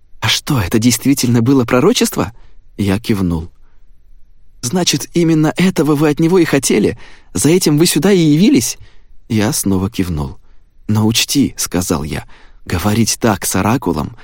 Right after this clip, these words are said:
просто опасно. Не забывай, в этом мире он бог". "Да никакой он не бог,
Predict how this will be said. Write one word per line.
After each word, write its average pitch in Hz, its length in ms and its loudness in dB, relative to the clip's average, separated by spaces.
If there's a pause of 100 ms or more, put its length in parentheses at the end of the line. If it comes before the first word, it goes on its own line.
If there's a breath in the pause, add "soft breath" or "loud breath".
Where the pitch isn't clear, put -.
(100)
просто 95 440 -2
опасно. - 500 -4 (380)
Не 113 100 2
забывай, 110 460 0
в 104 100 0
этом 110 260 0
мире 113 380 2 (140)
он 98 280 0
бог". 113 420 0 (640)
"Да 220 200 2
никакой 269 540 2
он 269 80 4
не 262 100 4
бог, 143 360 0